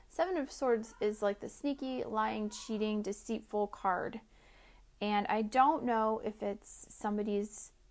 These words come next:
being that way towards you or you're being that way towards somebody else. Um, if you are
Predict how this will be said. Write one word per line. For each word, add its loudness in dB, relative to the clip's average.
being 4
that -4
way 2
towards -6
you 0
or 0
you're 0
being 0
that -2
way 0
towards -6
somebody -8
else. -6
Um, -2
if 4
you 4
are 4